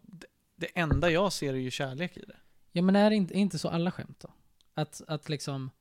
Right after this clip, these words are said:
Speaker 2: det här är något jag älskar dig för. Eller så här, även om jag inte gör det, så kommer det med dig och det är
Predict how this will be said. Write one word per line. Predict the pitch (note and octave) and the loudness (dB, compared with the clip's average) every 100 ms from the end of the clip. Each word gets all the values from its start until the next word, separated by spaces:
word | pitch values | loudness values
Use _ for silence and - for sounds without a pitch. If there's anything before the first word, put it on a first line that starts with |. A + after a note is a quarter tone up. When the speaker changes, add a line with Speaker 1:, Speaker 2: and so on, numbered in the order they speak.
| _ | _
Speaker 2:
det | - | 0
här | E3 E3+ | 2 2
är | |
något | D3 - | 0 -2
jag | C#3 D3+ | -2 -2
älskar | C#3 - E3+ | -4 -4 -4
dig | C3 A#2+ | -2 -4
för. | B2 A#2+ - | -6 -4 2
Eller | G3+ G#3 | 4 6
så | F#3+ | 4
här, | - | 4
även | F#3 E3+ | 2 2
om | G3+ | 0
jag | G3 | 0
inte | D3+ B2+ | 0 -4
gör | B2 A#2+ | -6 -8
det, | A#2+ C3 _ _ - | -10 -14 _ _ -14
så | C#3 | -10
kommer | - C#3+ C#3 | -6 -4 -2
det | |
med | C#3 F3 D#3+ C3 | -2 0 0 -2
dig | B2 A#2+ | -8 -10
och | C3 | -6
det | B2+ B2+ A#2+ A#2 | -4 -4 -4 -6
är | A#2+ | -10